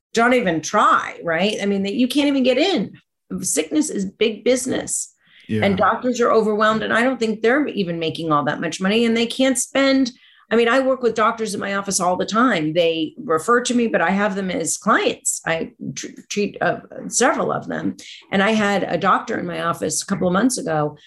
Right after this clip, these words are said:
Speaker 1: and she told me that she was seeing forty patients per day, per day.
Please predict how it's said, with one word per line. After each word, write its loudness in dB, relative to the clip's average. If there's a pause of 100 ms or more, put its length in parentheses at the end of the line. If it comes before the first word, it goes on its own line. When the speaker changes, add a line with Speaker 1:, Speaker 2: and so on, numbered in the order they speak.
(160)
Speaker 1:
and -2
she 0
told 0
me -2
that -4
she -2
was -2
seeing -4
forty 0
patients -4 (140)
per 0
day, 0 (600)
per 2
day. 2